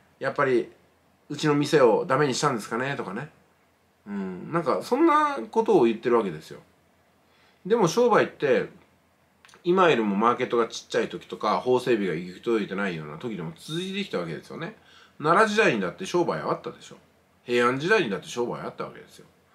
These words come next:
じゃあ時代が悪いっていうのは、一体ね、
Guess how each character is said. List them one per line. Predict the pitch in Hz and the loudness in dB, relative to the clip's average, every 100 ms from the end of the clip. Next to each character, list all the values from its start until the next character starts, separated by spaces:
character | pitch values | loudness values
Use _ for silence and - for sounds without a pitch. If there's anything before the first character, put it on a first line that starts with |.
| - - - | -20 -20 -4
じ | 160 | -2
ゃ | |
あ | 110 | 0
時 | 98 | 0
代 | 143 190 | 2 4
が | 202 | 4
悪 | 208 110 | 2 0
い | |
っ | 82 | -4
て | - | -8
い | |
う | 87 | -8
の | 87 | -2
は、 | 110 92 - - _ _ _ | 0 -2 -4 -16 _ _ _
一 | - 139 | -20 -12
体 | - 180 | -4 -2
ね、 | 190 226 | -2 -4